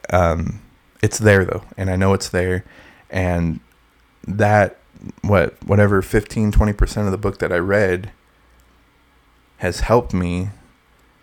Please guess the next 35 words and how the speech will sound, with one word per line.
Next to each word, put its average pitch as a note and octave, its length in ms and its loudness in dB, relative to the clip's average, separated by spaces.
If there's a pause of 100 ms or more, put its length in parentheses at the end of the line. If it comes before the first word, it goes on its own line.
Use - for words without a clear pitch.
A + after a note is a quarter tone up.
(160)
listen F#2+ 460 -2
to F#2+ 300 -2
that F2 320 -4
inner G2 220 0
voice F#2 400 -2
that - 160 -10
pushes - 360 2
me F2+ 340 -8 (340)
to F2+ 120 -4
just F#2 240 -8
fucking F2 440 -4
do E2+ 180 -4
it. - 160 -8 (3250)
And G2 120 0
it's, F#2 220 -4
and G2 180 -4
it's E2+ 280 -6
interesting. A2 540 -2
It's - 160 -6
that F#2+ 400 0
simple. G2 600 -4 (760)
You F#2+ 120 -8
just F#2 200 -6
gotta F2+ 200 -2
fucking F2+ 440 -4
do F#2 180 0
it. - 200 -4
The, G2 340 -4
the G2+ 140 -4
voice G2+ 400 0
in G#2+ 120 -4
your G2+ 120 0
head F#2 320 -2
tells F#2 320 0
you, F#2+ 180 -6